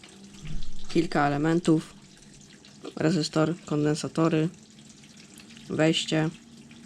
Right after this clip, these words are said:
Tranzystor B C pięćset czterdzieści siedem. Yy, wejście na taki kabelek.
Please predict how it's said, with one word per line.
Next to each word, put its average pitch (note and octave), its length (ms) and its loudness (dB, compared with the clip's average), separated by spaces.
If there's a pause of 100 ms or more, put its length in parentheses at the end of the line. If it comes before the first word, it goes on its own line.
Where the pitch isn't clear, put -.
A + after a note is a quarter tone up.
(1200)
Tranzystor F3+ 600 4
B F3 160 2
C F3 140 0
pięćset E3+ 340 0
czterdzieści D#3+ 580 0
siedem. F#3 440 4 (1900)
Yy, C3+ 40 -2
wejście F3 480 2
na D3+ 380 4 (1900)
taki D3+ 240 -2
kabelek. F3+ 600 0